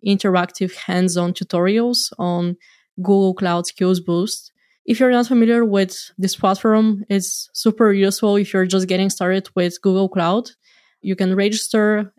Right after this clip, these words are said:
and when you start the tutorial, that is actually called a lab there, uh, you will get a temporary Google Cloud account that you can use to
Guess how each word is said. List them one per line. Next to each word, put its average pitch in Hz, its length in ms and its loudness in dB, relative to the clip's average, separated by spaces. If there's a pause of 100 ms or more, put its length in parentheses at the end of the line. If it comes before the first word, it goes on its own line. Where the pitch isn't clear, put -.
and 185 320 -2
when 196 200 0
you 196 100 2
start 185 400 0
the 185 80 -4
tutorial, 185 760 0
that 175 160 -8
is 175 220 -8
actually 180 260 -4
called 175 320 -2 (160)
a 185 80 -2
lab 175 300 -2
there, 170 380 -2 (460)
uh, 180 120 -2
you 202 240 2
will 196 180 4
get 190 240 0
a 190 60 0
temporary 190 640 0
Google 185 380 0
Cloud 180 340 -2
account 180 380 -2 (140)
that 170 280 -2 (160)
you 180 160 -2
can 175 340 -2 (140)
use 185 540 2
to 165 420 -6